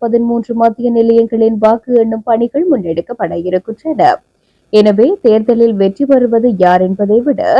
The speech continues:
தேர்தல் வெற்றியின் பின்னர் செயற்பட வேண்டிய விதம் என்பது மிகவும் முக்கியமானதாகும்.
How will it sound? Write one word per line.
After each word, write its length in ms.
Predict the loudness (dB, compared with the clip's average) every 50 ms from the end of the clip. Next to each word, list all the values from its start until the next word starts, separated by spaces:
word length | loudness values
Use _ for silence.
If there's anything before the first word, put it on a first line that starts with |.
| 0 -2 _ _ _ _ -2
தேர்தல் 400 | 2 4 4 4 4 2 0 0 2
வெற்றியின் 460 | 2 0 0 0 -2 -4 -2 -2 -2
பின்னர் 300 | -2 -2 -2 -4 -6 -6 -6
செயற்பட 440 | -4 -4 -4 -4 -4 -4 -4 -2 -2
வேண்டிய 400 | 0 0 0 0 0 0 -2 0 0
விதம் 240 | 0 0 2 2 2 0
என்பது 300 | -2 -2 -4 -4 -2 -2 -2 -4
மிகவும் 400 | -4 -6 -8 -6 -6 -4 -4 -4 -6
முக்கியமானதாகும். 1120 | -8 -10 _ -6 -4 -4 -2 -2 -2 0 -2 -2 -4 -4 -8 -8 -4 -2 0 0 0 -2